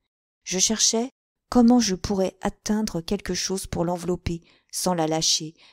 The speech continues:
car je ne pouvais la laisser seule près de la fenêtre ouverte, quand, à ma consternation, j'entendis tourner la poignée de la porte et monsieur Linton entra. Il venait de quitter la bibliothèque.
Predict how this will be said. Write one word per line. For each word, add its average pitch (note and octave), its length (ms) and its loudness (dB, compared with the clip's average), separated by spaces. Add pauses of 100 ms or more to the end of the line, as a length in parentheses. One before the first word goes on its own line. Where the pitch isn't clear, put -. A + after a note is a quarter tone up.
(120)
car D#3+ 200 -2
je D3+ 120 -2
ne D3+ 80 -6
pouvais E3+ 300 -2
la D#3 100 -2
laisser D3 320 -6
seule E3+ 400 0
près - 280 -2
de D3+ 100 -2
la C#3 100 -4
fenêtre D#3+ 420 -6
ouverte, D#3+ 520 -8 (560)
quand, A#3+ 260 2 (400)
à F#3+ 100 0
ma F#3 180 0
consternation, G#3+ 960 -2 (420)
j'entendis G3+ 560 0
tourner G3+ 320 0
la E3 140 -2
poignée F#3 340 -2
de E3+ 100 0
la D3+ 160 -2
porte - 520 -4 (440)
et G3+ 120 4
monsieur F#3 360 0
Linton E3+ 640 -2
entra. E3+ 540 -6 (1300)
Il F#3+ 180 -2
venait F#3 240 2
de E3 80 -2
quitter E3+ 320 -4
la D3 140 0
bibliothèque. D#3+ 840 -2